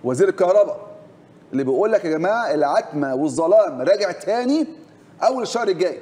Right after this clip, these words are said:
قدامك أربع خمس أيام فقط استمتع بالنور، بعد كده مش هتلاقيه. مصر، مصر اللي كان بيتقال منورة بأهلها، منورة بناسها، مصر الجميلة الحلوة، خلتوها ليه بهذه القباحة،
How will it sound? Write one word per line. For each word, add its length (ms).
قدامك 500
أربع 300
خمس 380
أيام 180
فقط 360
استمتع 480
بالنور، 480
بعد 200
كده 200
مش 160
هتلاقيه. 440
مصر، 460
مصر 220
اللي 100
كان 120
بيتقال 360
منورة 320
بأهلها، 420
منورة 340
بناسها، 440
مصر 240
الجميلة 500
الحلوة، 480
خلتوها 540
ليه 140
بهذه 240
القباحة، 540